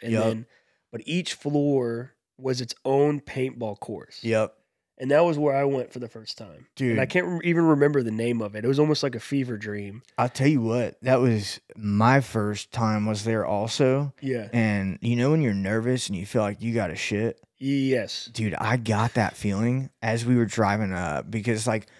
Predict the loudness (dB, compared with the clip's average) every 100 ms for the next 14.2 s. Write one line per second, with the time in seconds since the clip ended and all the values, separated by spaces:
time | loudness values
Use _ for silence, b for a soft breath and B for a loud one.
0 | b -10 2 4 6 6 6 4 2 0
1 | 2 2 4 2 0 0 6 8 6 6
2 | 6 8 4 4 2 2 2 2 2 0
3 | 0 -2 -2 2 4 4 4 2 2 0
4 | 0 0 -2 0 -2 -2 -4 -2 -2 -2
5 | -4 -4 -4 -4 -6 -4 -4 -4 -2 -2
6 | -2 -2 -4 -4 -6 -8 -6 -6 -6 2
7 | 4 8 6 8 4 4 0 -4 -6 -6
8 | -6 -2 0 2 0 -2 -2 -2 0 2
9 | 4 2 0 -2 -4 -4 -4 -6 -8 -2
10 | -2 -2 -4 -4 -2 -2 -4 -6 -4 -2
11 | -2 -2 -4 -4 -4 -4 -4 -4 -4 -2
12 | -4 -4 -6 -4 -6 -6 -4 -2 -2 -2
13 | -4 -2 -2 -2 -2 -2 -2 -4 -6 -2
14 | 4 4